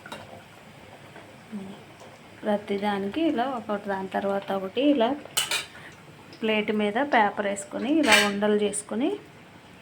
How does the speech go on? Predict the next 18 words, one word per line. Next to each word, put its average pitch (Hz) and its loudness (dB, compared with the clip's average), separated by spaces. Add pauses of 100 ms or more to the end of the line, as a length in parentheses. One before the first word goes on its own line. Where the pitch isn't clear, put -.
(560)
కొంచెం 226 6 (160)
ఆయిల్ 208 4
పూసుకొని 208 -2 (600)
చేసుకోండి. 202 -2 (180)
చాలా 208 2
బాగా 202 -2
వస్తాయి 196 -8
అన్నమాట 185 -8 (220)
సజ్జ 220 -2 (120)
బూరెలు. 202 0 (880)
మన 208 2 (120)
పురాతనమైన 226 6
వంట 208 -2 (100)
కదా, 220 4
వెనకటి 220 0
నుంచి 220 2 (100)
మన 220 4
ఇళ్ళల్లో 208 2